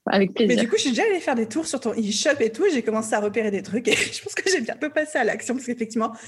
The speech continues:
Speaker 2: j'ai les cheveux bouclés et je ne sais pas en, en prendre soin. Voilà, j'ai des défauts aussi. <laughs> On rembobine un petit peu.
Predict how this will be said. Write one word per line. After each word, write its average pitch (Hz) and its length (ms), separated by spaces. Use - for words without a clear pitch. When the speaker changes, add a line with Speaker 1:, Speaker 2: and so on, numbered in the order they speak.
Speaker 2:
j'ai 269 240
les 254 60
cheveux 254 220
bouclés 240 280
et 240 80
je 208 60
ne 208 80
sais 233 180
pas 240 120
en, 254 80
en 214 100
prendre 226 300
soin. 202 320
Voilà, 151 240
j'ai 175 120
des 190 100
défauts 196 320
aussi. - 520
<laughs> 247 40
On 311 80
rembobine 349 400
un 269 80
petit 247 160
peu. 208 160